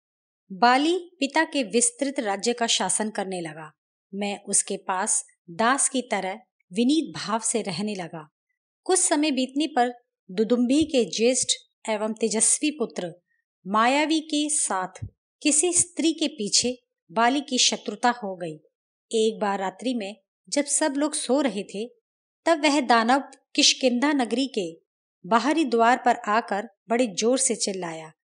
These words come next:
और युद्ध के लिए बाली को ललकारा। उस समय सोता हुआ मेरा भाई बाली उस दानव की भयंकर गर्जना को सुन जाग उठा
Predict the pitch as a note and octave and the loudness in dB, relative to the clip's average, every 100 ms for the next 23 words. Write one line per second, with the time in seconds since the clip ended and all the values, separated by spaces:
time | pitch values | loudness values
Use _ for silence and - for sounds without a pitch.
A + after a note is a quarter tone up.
0 | _ G#3 G3 F3 B3+ D4+ - C4 A3+ B3+ | _ -6 -4 -2 0 0 0 0 0 0
1 | G#3+ F#3+ G#3+ A3+ A3 F#3 F3+ E3+ D#3+ D#3 | 0 -2 -2 -2 -4 -4 -8 -10 -10 -12
2 | _ _ _ _ _ _ - E4 F#4 - | _ _ _ _ _ _ -2 0 2 4
3 | E4 E4+ - A#3+ A#3+ C#4+ C4 B3 A#3 G#3 | 2 2 2 2 2 0 2 0 0 -2
4 | G3+ E3 - G3+ F#3 F3+ F3 G#3+ A#3+ _ | -2 -4 -8 -6 -4 -6 -6 -6 -8 _
5 | _ _ G#3 G#3+ - G#3+ A3 C4 C4 A3 | _ _ -4 -2 0 0 2 0 -4 -6
6 | D#3+ D3+ F3 A#3 A#3+ C#4 B3+ G3+ G3+ G3+ | -6 -8 -4 -2 0 -2 -2 -4 -4 -2
7 | A#3+ G#3+ F3+ - F3+ D#3 _ _ D#3+ D3 | -4 -4 -6 -4 -8 -12 _ _ -8 -2
8 | A3 A3+ F3+ E3 D3 | 0 -2 -6 -10 -14